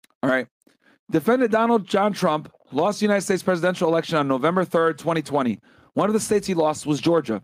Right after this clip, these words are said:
Trump and other defendants charged in this indictment refused to accept that Trump lost, and they knowingly and willfully joined a conspiracy to unlawfully change the outcome of the election in favor of Trump.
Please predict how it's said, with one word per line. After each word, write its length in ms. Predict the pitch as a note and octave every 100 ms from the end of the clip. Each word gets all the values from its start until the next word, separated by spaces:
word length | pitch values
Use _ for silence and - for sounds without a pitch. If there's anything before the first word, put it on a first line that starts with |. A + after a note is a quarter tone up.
| _ _ _ -
Trump 220 | G#3 A3+
and 100 | G#3+
other 200 | G#3 G#3
defendants 400 | F#3+ F3+ E3 D3+
charged 260 | F3+ F3+
in 80 | E3
this 160 | D#3+ D3+
indictment 420 | C3+ C#3 C#3 C3+
refused 600 | C#3 - G3+ B3+ G#3+ -
to 60 | F3
accept 340 | - G3 F#3
that 160 | D#3+ D3
Trump 220 | F3+ D3+
lost, 320 | D3+ D#3+ - - - _ -
and 180 | E3
they 120 | E3 D#3
knowingly 500 | F3+ B3 A3+ A3 G#3
and 160 | D#3+
willfully 360 | F3+ A#3 G3+ F#3
joined 280 | E3 G#3 A3+
a 40 |
conspiracy 540 | G#3+ F#3+ A#3+ A#3 F#3+
to 140 | - E3
unlawfully 420 | F#3 G3+ F#3+ F3+
change 220 | F#3+ F#3+
the 80 | D3
outcome 280 | G3 - F#3
of 80 | E3+
the 80 | E3
election 380 | D#3+ D#3+ D#3+
in 80 | D3+
favor 280 | C#3+ C#3+ D3
of 80 | C#3
Trump. 260 | G#3 G3+